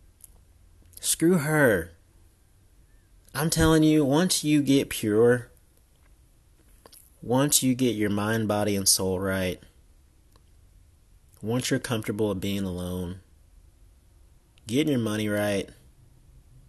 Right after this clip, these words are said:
either the right one will come or won't. But at that time, in that moment in your life,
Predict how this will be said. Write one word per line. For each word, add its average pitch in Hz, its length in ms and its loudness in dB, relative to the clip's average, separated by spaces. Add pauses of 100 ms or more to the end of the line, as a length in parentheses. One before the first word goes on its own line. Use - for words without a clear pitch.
(1600)
either 156 240 6
the 143 140 6
right 131 260 6
one 151 240 4
will 110 220 4
come 139 320 -2
or 98 80 0
won't. 95 400 -6 (120)
But 92 140 -4
at 104 140 -8
that 180 260 2
time, 139 480 -2
in 101 160 -8
that 101 180 -4
moment 117 360 -2
in 110 80 -2
your 98 100 -4
life, 104 480 -6